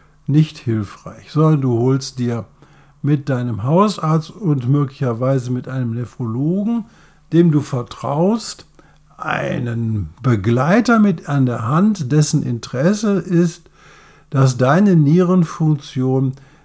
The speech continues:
sich nicht verschlechtert. Abhängig von der Grunderkrankung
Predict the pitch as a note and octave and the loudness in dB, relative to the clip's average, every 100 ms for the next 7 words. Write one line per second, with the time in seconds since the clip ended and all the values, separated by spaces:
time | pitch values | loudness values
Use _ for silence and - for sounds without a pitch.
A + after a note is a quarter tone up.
0 | _ A#2+ C3+ C3 C#3 C3 C3 - D3 C3+ | _ -2 0 0 0 0 -2 -6 -4 -4
1 | - A2 G2 - - - - - _ _ | -6 -10 -12 -16 -18 -18 -20 -20 _ _
2 | _ _ _ _ _ _ - - C3+ F3+ | _ _ _ _ _ _ -6 -6 2 2
3 | G3 G3 F3 - - - D3 D3 C#3+ A#2+ | 4 2 0 -6 -20 -6 -2 0 0 -2
4 | A#2 B2 G#2+ G#2+ A#2+ B3 A#3+ - - - | -6 -8 -8 -4 2 2 2 -2 -16 -16
5 | - A2+ D3 C3+ G#3 A#3+ C4 | -12 -6 -6 -4 -2 -2 -2